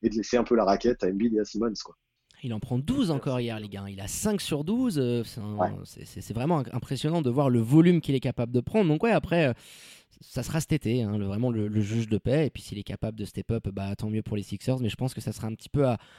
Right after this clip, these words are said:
Speaker 2: à double tranchant, euh, de ce point de vue-là. Bah, écoutez, messieurs, merci infiniment pour ce petit point complet après la trade deadline et, euh, sur l'actu des, des, des Philadelphia seventy-sixers. Donc, clôture notre petite page Welcome to the N B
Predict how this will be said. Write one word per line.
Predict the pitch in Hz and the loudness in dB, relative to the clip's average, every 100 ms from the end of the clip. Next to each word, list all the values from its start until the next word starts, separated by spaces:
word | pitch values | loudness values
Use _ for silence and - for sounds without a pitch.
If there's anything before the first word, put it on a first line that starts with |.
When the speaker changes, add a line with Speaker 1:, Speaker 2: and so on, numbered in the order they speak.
| - | -12
Speaker 2:
à | - 127 | 0 0
double | 139 139 127 | 2 4 4
tranchant, | - 120 - 160 - - - | 2 0 4 2 2 -14 0
euh, | 117 117 | 4 6
de | 120 | 6
ce | 131 | 4
point | - 147 | 6 4
de | |
vue-là. | 104 87 80 _ _ - - - _ _ _ _ - | 4 0 -4 _ _ -20 -20 -20 _ _ _ _ 4
Bah, | 135 | 6
écoutez, | 123 127 175 | 8 8 8
messieurs, | 156 135 165 170 | 8 8 8 8
merci | 147 - 156 | 6 2 0
infiniment | 139 - 131 120 120 139 | 0 2 2 2 2 0
pour | - 113 | -2 -2
ce | 127 | -2
petit | 113 - 123 - 135 | 2 4 4 2 -2
point | - 127 | 0 0
complet | - 120 123 127 135 | 0 -2 2 4 6
après | 123 - 127 | 4 0 0
la | 120 | 0
trade | 120 127 | 0 0
deadline | 117 113 123 127 135 131 117 - - - | 0 0 4 4 6 4 2 -2 -16 2
et, | 127 120 | 6 8
euh, | 113 113 113 110 | 8 6 6 4
sur | 107 127 | 2 2
l'actu | 123 113 - | 2 0 -2
des, | 123 117 92 | 2 2 2
des, | 120 113 | 0 2
des | 113 | 0
Philadelphia | - 117 117 117 - 120 | 0 0 0 -4 0 0
seventy-sixers. | - 123 117 - - - - 143 | 2 0 0 -4 -10 -8 2 4
Donc, | 143 113 | 4 2
clôture | 127 - 143 | 0 4 4
notre | 135 - | 4 0
petite | 120 123 | -4 -2
page | - 143 120 | 2 2 4
Welcome | 147 156 131 143 135 | 4 4 4 4 4
to | 160 | 4
the | 135 | 4
N | 135 | 4
B | 123 | 4